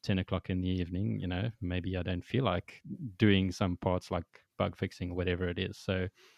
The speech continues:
a lot of the times for me, it's that my energy will determine where I feel like I can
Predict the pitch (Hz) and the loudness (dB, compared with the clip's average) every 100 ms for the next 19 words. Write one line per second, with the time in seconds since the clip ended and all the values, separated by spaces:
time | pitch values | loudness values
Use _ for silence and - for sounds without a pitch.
0 | - - - 107 104 139 123 - 101 95 | -20 -18 2 8 12 12 10 8 6 6
1 | - 95 90 98 104 - 98 - - - | 4 4 6 6 4 0 -6 -8 -12 -6
2 | 95 98 101 - 98 101 107 101 98 101 | 6 6 6 4 6 6 6 4 6 4
3 | 95 90 90 - 95 90 87 90 - 110 | 4 4 0 0 0 0 -2 -4 -4 -4
4 | 98 92 87 90 - 92 90 87 - 92 | 2 2 2 0 0 0 0 -2 -4 -6
5 | - 90 92 | -4 -4 -6